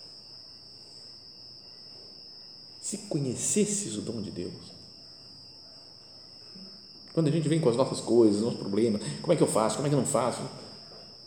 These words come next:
Jesus aqui do sacrário fala, "Se conhecesses o dom de Deus, se você soubesse quem tá aqui, nossa, muita coisa ia mudar no seu modo de ser, no seu modo de se comportar."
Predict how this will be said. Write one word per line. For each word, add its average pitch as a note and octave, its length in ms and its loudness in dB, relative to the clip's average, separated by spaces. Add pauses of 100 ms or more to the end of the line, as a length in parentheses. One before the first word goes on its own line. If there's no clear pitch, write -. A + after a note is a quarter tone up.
(140)
Jesus C#3 340 0
aqui - 140 -2
do D3 80 -4
sacrário C#3+ 420 -2
fala, B2+ 120 -6
"Se - 240 -12
conhecesses C#3 800 -2
o G#2+ 40 -6
dom A2 180 -2
de A2 80 0
Deus, A#2 120 -4
se D3 100 -4
você - 120 -8
soubesse - 800 -2
quem D3 180 -2
tá D3 100 -4
aqui, - 320 -8 (1800)
nossa, - 220 -2
muita A3 320 2
coisa G3 340 4
ia F#3+ 80 6
mudar F3 480 4
no F#3 80 8
seu C#3 180 6
modo A#2+ 300 6
de G#2 80 2
ser, - 240 2
no B2 80 2
seu A2 140 4
modo A2+ 240 2
de A2 60 -2
se - 100 -4
comportar." F#2+ 960 -2